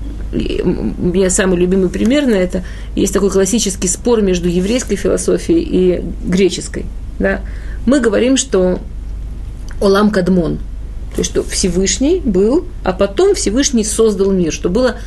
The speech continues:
момент начала физического мира, да? А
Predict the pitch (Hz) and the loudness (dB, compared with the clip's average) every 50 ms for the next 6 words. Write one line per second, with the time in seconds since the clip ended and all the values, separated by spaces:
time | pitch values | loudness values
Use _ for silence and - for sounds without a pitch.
0 | - - - - - - - - - - - 196 196 226 240 226 233 214 208 196 | -10 -10 -10 -8 -8 -8 -8 -8 -8 -2 0 2 4 4 4 2 2 2 2 2
1 | 190 - - 269 262 247 226 - - 180 185 185 185 - - - 185 175 180 175 | 0 0 0 2 2 2 0 0 -2 -4 -2 -4 -4 -6 -4 -2 0 0 0 0
2 | 165 147 147 - - - - 165 180 214 233 233 - - - - - - - - | 0 -2 -4 -4 -6 -6 -2 0 0 0 0 -2 -6 -8 -8 -8 -8 -6 -6 -6
3 | - - - - - - - - - - - - - - - - - - - - | -6 -6 -6 -6 -6 -6 -6 -6 -6 -8 -6 -6 -6 -6 -6 -6 -6 -6 -6 -6
4 | - - - - - - - - - - - - - - - - - - - - | -6 -6 -6 -6 -6 -8 -8 -6 -6 -6 -4 -4 -4 -4 -4 -4 -4 -4 -4 -4
5 | - - - 156 156 151 151 - - | -6 -4 -2 0 0 0 0 -2 -2